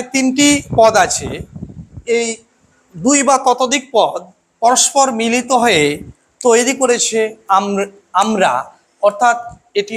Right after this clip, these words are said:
হলো সমাস। এখন আমরা জানব যে সমাস কথার অর্থ কী। সমাস কথার অর্থ, না, সমাস কথার অর্থ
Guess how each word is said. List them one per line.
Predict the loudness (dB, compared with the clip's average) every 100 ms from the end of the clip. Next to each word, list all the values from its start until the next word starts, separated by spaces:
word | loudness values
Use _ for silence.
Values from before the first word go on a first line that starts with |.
| -2
হলো | 0 0 -2 -8 -4
সমাস। | -2 -2 -2 -6 -8 -16 _ _ _ _ _ _ _ -4
এখন | 0 0 0
আমরা | 0 2 2 -2 -8 0
জানব | 2 2 0 -2 -4 -10 -14 -16 -20 _ -2
যে | 0 0 -4 -10 -14 -14 -14 _ -14 -8 -2
সমাস | 0 4 4 2 0
কথার | -4 0 0 0 0 0
অর্থ | 0 -6 -10 -10
কী। | -14 -16 -16 _ -10 -2
সমাস | 0 2 2 2 -2
কথার | -2 -2 0 0
অর্থ, | -2 -2 -12 -14 -16 _ _ _ _ _ _ _ _ _ _ _ _ _ _ _
না, | -2 0 0 0
সমাস | 2 2 2 0
কথার | -4 -2 0 0 2 0
অর্থ | 0 -2